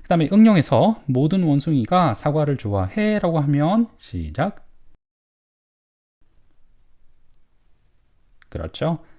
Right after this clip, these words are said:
Does every monkey like apples? 한 번 더. Does every monkey like apples? 잘했습니다. 자, 마지막 문장. "좋아해"라고 했는데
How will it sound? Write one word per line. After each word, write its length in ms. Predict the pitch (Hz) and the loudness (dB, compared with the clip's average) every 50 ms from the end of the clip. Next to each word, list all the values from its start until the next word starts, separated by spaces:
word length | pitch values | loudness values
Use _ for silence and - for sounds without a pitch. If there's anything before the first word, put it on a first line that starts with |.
| - - - | -20 -20 -8
Does 320 | - 98 92 90 - - - 117 | -2 0 0 0 -2 -4 -6 -4
every 240 | 110 98 104 101 95 | -4 -2 -2 -2 -2
monkey 580 | 92 90 85 85 85 87 - 131 139 156 175 175 | -2 -2 -2 -2 -4 -6 -6 -6 -4 -4 -4 -4
like 400 | 151 101 90 98 127 165 - - - - | -4 -2 -2 -2 -2 -4 -8 -10 -18 -12
apples? 680 | - 87 92 - - - 160 175 208 220 226 - - - | -8 -8 -8 -8 -6 -6 -4 -4 -4 -6 -8 -10 -18 -10
한 120 | - 165 165 | -6 -4 -4
번 160 | 160 127 104 | -4 -4 -4
더. 240 | 110 175 165 - - - - - - - _ - | -2 -2 -4 -4 -6 -14 -20 -20 -20 -20 _ 0
Does 280 | 95 95 92 87 - - | 0 0 0 0 -2 0
every 280 | 131 123 120 123 110 101 | 0 0 0 0 -2 0
monkey 400 | 95 90 87 90 - - 95 85 | 0 -2 -2 -4 -4 -6 -6 -4
like 380 | 85 80 85 107 151 - - - - - - | -4 -4 -2 -4 -4 -6 -10 -18 -20 -12 -6
apples? 680 | 107 104 - - - 170 175 196 208 - - - - _ _ - | -6 -6 -6 -4 -6 -4 -4 -4 -6 -10 -14 -20 -20 _ _ -14
잘했습니다. 640 | - 90 87 - - - - 80 - - - - - _ - - - - - - - - | -8 -8 -8 -8 -8 -10 -14 -14 -16 -20 -20 -20 -20 _ -20 -20 -20 -20 -20 -20 -20 -12
자, 140 | - - - | -6 -6 -4
마지막 380 | - 95 107 151 185 202 196 156 | -2 -2 0 0 0 0 0 0
문장. 360 | 110 85 - 107 156 208 220 - - _ - _ _ _ | -2 -2 -2 -2 -4 -4 -6 -8 -14 _ -20 _ _ _
"좋아해"라고 1160 | - - 117 113 117 127 131 123 123 - - 214 220 220 220 220 220 220 214 202 180 156 143 131 | -6 -4 -2 0 2 2 2 2 0 -2 -2 0 0 0 0 0 0 -2 0 0 -2 -2 0 0
했는데 680 | 143 127 113 110 107 90 80 80 95 135 180 208 214 | 0 0 0 -2 -4 -4 -4 -6 -4 -4 -4 -4 -6